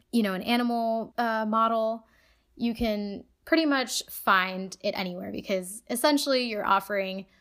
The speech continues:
free work, free labor in exchange to learn from your P I and from your lab. So definitely seek out those opportunities for yourself.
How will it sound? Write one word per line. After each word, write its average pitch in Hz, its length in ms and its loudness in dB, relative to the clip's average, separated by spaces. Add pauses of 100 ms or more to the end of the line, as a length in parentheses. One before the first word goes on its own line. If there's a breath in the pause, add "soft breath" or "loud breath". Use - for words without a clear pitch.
(140 soft breath)
free 320 280 2
work, 226 340 -4
free 294 300 -2
labor 208 560 -2 (340)
in 220 260 2
exchange 208 600 -2
to 220 300 -2
learn 214 360 0
from 196 180 -2
your 190 120 -6
P 190 180 -6
I - 200 -2 (100)
and 185 280 -6
from 185 180 -6
your 175 120 -8
lab. - 300 -6 (340 loud breath)
So 196 460 2
definitely 226 340 0
seek 220 280 -4
out 196 340 2
those 196 160 -2
opportunities 190 760 -4
for 190 120 -6
yourself. - 480 -6